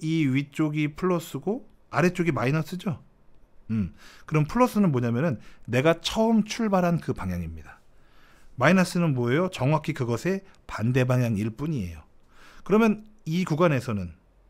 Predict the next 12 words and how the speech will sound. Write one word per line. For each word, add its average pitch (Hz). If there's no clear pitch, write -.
물론 160
어, 127
선생님이 160
좀 156
그래프를 131
잘못 104
그렸네요. 80
t가 220
음수인 156
경우는 180
존재하지 139
않죠. 92